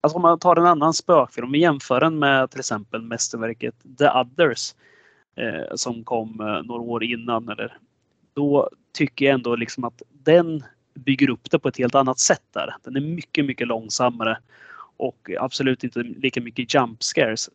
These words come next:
Den här Conjuring, den lever betydligt mer på sina jump scares. Det är mycket mer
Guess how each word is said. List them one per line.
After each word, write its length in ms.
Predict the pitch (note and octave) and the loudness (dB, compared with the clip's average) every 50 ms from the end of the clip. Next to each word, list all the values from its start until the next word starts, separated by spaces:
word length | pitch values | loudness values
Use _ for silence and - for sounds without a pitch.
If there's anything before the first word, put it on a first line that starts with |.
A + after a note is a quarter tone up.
| _ - | _ -10
Den 100 | C#3 - | -8 -2
här 580 | - F#3 F#3 F3 E3+ D3 C#3 C#3 A2 E2 G2 - | 2 4 6 6 6 6 4 2 -2 -2 -6 -10
Conjuring, 640 | - - - C#3 B2+ B2 C3+ D#3+ D#3 C#3+ A#2+ A2+ A#2 | -10 -4 -4 -4 -4 0 0 0 0 0 0 -2 -2
den 340 | C#3 D3 C#3 C#3 C3+ G#2 - - _ _ _ _ _ _ - | 0 0 0 -2 -8 -10 -14 -14 _ _ _ _ _ _ -4
lever 720 | - D3 D3 D#3 F3 E3 C3+ C3+ D3 D3+ F3 E3+ D3+ C3 - | 2 4 4 4 4 2 4 2 4 6 6 6 6 4 0
betydligt 540 | _ - - C#3 - - E3+ D#3 B2+ A#2+ - | _ -10 -10 -10 -4 0 0 0 0 0 -6
mer 200 | B2 A#2 A#2 A2+ | -8 -8 -8 -8
på 220 | G#2+ _ - A#2 G#2+ | -10 _ -14 -12 -10
sina 420 | - - B2 A#2 A#2 A2+ A2+ A2 _ _ _ - - - - - - _ _ _ _ - - | -8 -8 -8 -6 -6 -6 -8 -8 _ _ _ -20 -20 -20 -20 -20 -20 _ _ _ _ -6 -2
jump 300 | B2 A#2 A2 A2 A2 - | 0 0 0 0 -4 -10
scares. 260 | - - A#2 A2+ A2 | -6 -4 -2 -2 0
Det 60 | C3+ | 0
är 40 | C3+ | 0
mycket 300 | C#3+ D3 C#3+ - - C3+ | 0 0 -4 -2 -4 -2
mer 360 | B2+ B2+ A#2+ A#2 A#2+ A#2 A2+ | 0 2 2 2 0 -4 -6